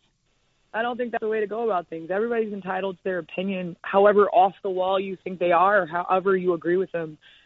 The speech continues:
they're entitled to that and their experience. You just kinda have to ask where they're coming from. And I, I, I'm a huge believer in if, if you're coming from the right place, even if it's something I don't wanna hear or something I don't agree with,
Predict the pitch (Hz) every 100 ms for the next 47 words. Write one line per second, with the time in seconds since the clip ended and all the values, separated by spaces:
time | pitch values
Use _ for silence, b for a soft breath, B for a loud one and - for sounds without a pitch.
0 | b 156 165 170 160 156 160 156 160 160
1 | 170 170 160 - - 208 190 - 165 170
2 | - 180 170 165 - - - 151 _ b
3 | b _ _ 170 170 185 196 190 175 175
4 | 165 156 143 - _ _ - 170 185 190
5 | 185 196 - 185 202 202 175 - 208 196
6 | 190 175 - 180 185 175 170 165 165 -
7 | b b b 165 214 - - 220 220 -
8 | 196 180 185 - 180 185 196 185 180 175
9 | - - 165 175 151 139 175 175 175 165
10 | 165 175 - 165 165 156 147 151 - 170
11 | 170 165 160 180